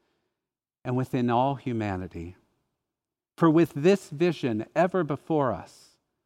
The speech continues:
that in the fullness of time all causes of sin and evil will cease to exist, as we for all eternity shine like the sun in God's realm.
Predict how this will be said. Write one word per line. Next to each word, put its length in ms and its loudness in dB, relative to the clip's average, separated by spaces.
that 120 2
in 120 4
the 80 0
fullness 540 2
of 140 -4
time 540 2
all 260 -2
causes 600 0
of 100 -6
sin 420 2
and 200 -2
evil 520 0
will 160 0
cease 460 -8
to 160 -6
exist, 600 -8
as 180 -6
we 460 0
for 240 -4
all 340 2
eternity 560 -2
shine 800 -4
like 220 -8
the 80 -8
sun 600 -4
in 120 -4
God's 380 -4
realm. 260 -8